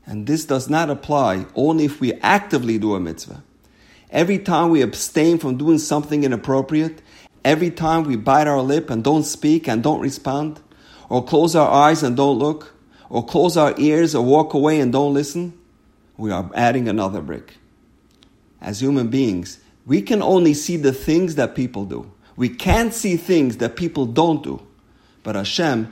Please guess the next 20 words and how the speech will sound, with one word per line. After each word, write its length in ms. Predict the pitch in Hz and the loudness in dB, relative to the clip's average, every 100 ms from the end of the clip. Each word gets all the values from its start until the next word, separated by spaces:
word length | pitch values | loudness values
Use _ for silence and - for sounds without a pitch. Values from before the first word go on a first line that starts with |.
| - | -14
sees 440 | - - 165 185 175 | -18 -4 0 0 0
the 140 | 147 | -2
things 500 | 139 175 139 110 - - - | 0 0 0 0 -6 -16 -8
that 180 | 113 110 | -6 -6
you 80 | |
don't 300 | 101 143 170 | 0 2 2
look 200 | 107 87 | 0 -4
at, 200 | - - - _ _ _ - | -10 -20 -20 _ _ _ -6
the 80 | |
places 560 | 123 147 160 185 185 165 | -4 0 2 2 -2 -4
you 80 | 139 | -2
didn't 300 | 135 170 135 | 0 -2 -2
go, 320 | 69 57 - _ _ _ - | -4 -10 -16 _ _ _ -12
the 100 | 120 | -8
hurtful 500 | 110 190 190 - 151 | -2 0 0 0 0
words 500 | 147 165 110 107 - _ _ - | 2 2 2 -2 -12 _ _ -8
that 100 | 104 | -4
were 160 | 104 | -2
not 260 | 117 175 175 | 0 0 -2
spoken, 540 | - 123 85 - - | -4 -4 -4 -8 -20